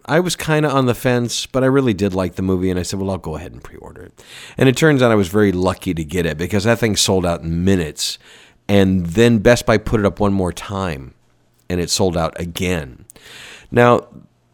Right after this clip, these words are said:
instead of saying sold out, it says coming soon, and usually on the day of release, they will release a few more. Sometime between midnight and ten A M the next morning, uh, you'll be able to find some on the website that you can order. And if you're lucky to live enough, close enough to a Best Buy, I,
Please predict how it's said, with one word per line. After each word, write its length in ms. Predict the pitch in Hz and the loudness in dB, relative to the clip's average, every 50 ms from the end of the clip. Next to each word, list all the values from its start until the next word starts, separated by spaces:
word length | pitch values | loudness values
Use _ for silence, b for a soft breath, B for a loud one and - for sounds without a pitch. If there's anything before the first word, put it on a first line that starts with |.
| _ _ _ | _ _ _
instead 300 | 131 120 - - 170 151 | 2 2 4 2 2 2
of 80 | 156 135 | 2 2
saying 240 | - 151 143 131 110 | 4 4 4 4 2
sold 220 | - 123 120 117 | 2 2 2 4
out, 160 | 113 110 104 | 4 2 2
it 40 | 101 | 0
says 220 | - - 117 104 | -2 -2 -2 -4
coming 400 | - - - 113 113 110 98 92 | -4 -4 -4 -2 -2 -2 -2 -2
soon, 440 | 85 - - - 110 107 98 95 90 | -2 -2 -2 0 0 2 2 0 0
and 200 | 87 92 98 107 | 0 0 2 2
usually 320 | 120 151 170 165 156 147 131 | 2 2 2 0 0 0 0
on 100 | 120 107 | 2 0
the 100 | 107 98 | 0 0
day 260 | 90 104 107 107 110 | 0 2 2 2 2
of 160 | 107 85 87 | 2 0 -2
release, 720 | 95 90 87 92 95 107 113 104 92 85 - - - - b b b b b - | -4 -4 -2 -2 0 2 2 2 0 0 -2 -4 -6 -6 b b b b b 2
they 80 | 101 104 | 4 6
will 120 | 101 95 | 6 6
release 400 | 90 92 92 92 95 90 - - | 4 2 2 2 2 0 0 -4
a 40 | 85 | -6
few 200 | - - 90 85 | -6 -6 -6 -4
more. 360 | 80 76 76 71 64 60 - _ _ | -4 -6 -8 -10 -12 -14 -18 _ _
Sometime 380 | - - 131 139 139 - 139 | -6 -4 -2 -2 0 0 0
between 420 | 131 107 - - 110 101 95 92 95 | -2 -2 -2 0 0 0 0 2 2
midnight 360 | 98 98 98 95 98 90 87 | 2 4 4 2 0 -2 -4
and 100 | 82 82 | -6 -6
ten 180 | - 110 98 | -6 -4 -4
A 120 | 92 90 87 | -2 -2 -4
M 80 | 82 | -4
the 80 | 82 82 | -6 -6
next 260 | 80 80 78 - - | -6 -8 -10 -10 -4
morning, 420 | 117 120 127 123 107 92 90 85 B B B B B B B B - | -2 0 0 0 0 -2 -4 -6 B B B B B B B B -6
uh, 160 | - 95 92 | -2 0 2
you'll 140 | 92 101 101 | 4 4 6
be 80 | 95 101 | 6 6
able 140 | 98 87 | 4 4
to 80 | 87 85 | 2 -2
find 340 | 85 - 98 92 90 90 85 | -4 -4 -4 -2 -2 -2 -4
some 140 | - 87 76 | -4 -6 -6
on 60 | 73 | -6
the 80 | 71 | -8
website 300 | 71 71 69 - - 71 | -8 -10 -10 -12 -12 -14
that 140 | 69 71 - | -14 -16 -18
you 60 | - | -18
can 120 | - 73 60 | -16 -16 -16
order. 380 | - - 65 - - - - - B B B B B B B B B _ | -16 -16 -16 -16 -16 -18 -20 -20 B B B B B B B B B _
And 240 | 113 117 117 113 107 | 2 4 4 4 4
if 140 | 82 107 107 | 2 0 0
you're 100 | 123 117 | 2 2
lucky 240 | 120 123 - - 113 | 2 0 0 0 0
to 80 | 113 | 2
live 140 | 113 113 107 | 2 4 4
enough, 240 | 104 107 101 - - _ _ _ | 2 0 -2 -2 -6 _ _ _
close 300 | - - 120 113 101 - | -4 0 0 0 0 0
enough 160 | 101 95 87 - | -2 -4 -4 -2
to 120 | - 95 | -2 -4
a 60 | 85 | -2
Best 300 | 82 85 110 113 107 - | 0 0 -2 -2 -2 -4
Buy, 180 | - 82 85 80 | -4 -4 -4 -4
I, 320 | - 87 92 90 80 78 | -4 -4 -4 -4 -4 -6